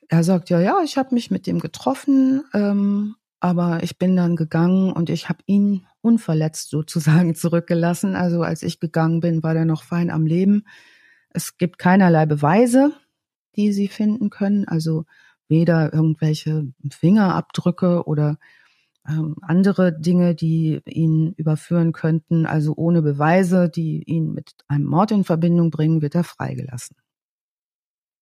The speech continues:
Einige Monate später, im September neunzehnhundertzweiundneunzig, wird es einen zweiten Vorfall geben.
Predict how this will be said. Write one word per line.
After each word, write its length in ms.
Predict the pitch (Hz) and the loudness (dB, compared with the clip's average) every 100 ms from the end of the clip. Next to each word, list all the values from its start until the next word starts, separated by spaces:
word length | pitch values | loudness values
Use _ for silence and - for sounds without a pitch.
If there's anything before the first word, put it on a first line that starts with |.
| _ _ _ _ _ _ _ _ _ _ _ _ _ | _ _ _ _ _ _ _ _ _ _ _ _ _
Einige 400 | - 233 262 208 - | 2 4 4 2 2
Monate 480 | 180 196 220 175 | 4 4 4 0
später, 420 | 147 - 190 202 165 | -4 -2 -2 -2 -2
im 180 | 160 | 0
September 580 | 147 156 - - 269 247 | 0 -4 -6 -2 2 2
neunzehnhundertzweiundneunzig, 1800 | 190 165 170 170 170 170 165 - - 156 156 156 156 160 - 180 - - | 2 0 -2 -2 -2 0 -4 -6 -4 0 2 2 2 0 -2 -4 -6 -6
wird 180 | 160 175 | -4 -4
es 260 | 175 - | -4 -4
einen 200 | - 180 | 0 0
zweiten 400 | 180 - 254 254 | 0 -2 -4 -2
Vorfall 500 | 175 - 165 - 151 | -4 -4 -6 -4 -4
geben. 460 | 143 139 - - - | -4 -6 -6 -8 -10